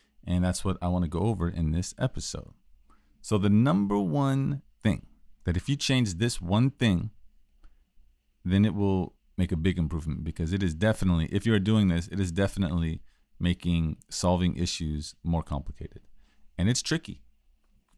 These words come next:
I mean, it can be tricky. In my opinion, it's tricky. And it is implying that anyone is bad or wrong. That you just don't need to do it. I know I've said it so many times, but it's,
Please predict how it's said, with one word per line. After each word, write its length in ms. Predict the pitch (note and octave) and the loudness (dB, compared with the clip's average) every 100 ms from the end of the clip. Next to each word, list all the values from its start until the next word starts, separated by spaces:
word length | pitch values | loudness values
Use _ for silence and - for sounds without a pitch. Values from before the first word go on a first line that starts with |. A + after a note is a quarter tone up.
| _ _ F2+ | _ _ 2
I 80 | |
mean, 180 | F#2 F#2 | 6 6
it 120 | A2+ | 4
can 240 | - C3+ C3 | 2 2 2
be 100 | E2 | -2
tricky. 380 | - - - - | -4 -8 -10 -4
In 120 | E2 | 0
my 120 | G#2 | 2
opinion, 400 | F2+ A2+ G#2 D2+ | 2 2 4 2
it's 140 | C#2 - | -2 -6
tricky. 340 | - - - - - - - - _ - | -6 -6 -12 -18 -18 -20 -20 -20 _ -8
And 120 | - A2 | 0 4
it 120 | C#3+ | 6
is 260 | B2 A#2+ - | 4 2 2
implying 720 | G2+ - G#2 A#2+ A2 G#2+ G#2+ G2+ | 0 2 2 4 4 4 0 -2
that 200 | F2+ - | -4 0
anyone 400 | G2+ A#2 A2+ G#2 | 4 4 6 4
is 120 | E2 | 2
bad 400 | D2 F2 F2 E2+ | 2 4 4 2
or 160 | B1+ D2 | -2 -4
wrong. 300 | D2 C2 - _ _ - _ _ _ | -6 -8 -12 _ _ -20 _ _ _
That 240 | F2 F2+ - - | -8 -8 -8 -10
you 140 | F2+ | -8
just 320 | F2 C3+ - | -4 -2 -2
don't 220 | G3 G3+ A2 | -2 -2 0
need 140 | F2+ | -2
to 80 | D#2+ | -2
do 240 | E2 E2 | -2 -2
it. 100 | - | -2
I 60 | D#2+ | 0
know 160 | G2+ | 2
I've 100 | F2+ | 0
said 200 | - F#2 | 0 -4
it 80 | D#2 | -4
so 140 | - F2+ | -4 -2
many 180 | E2+ | -2
times, 360 | - E2 F#2+ F#2+ | -2 -2 -2 -4
but 200 | F2+ E2 - _ - - | -6 -10 -12 _ -20 -14
it's, 260 | B2 - | -8 -8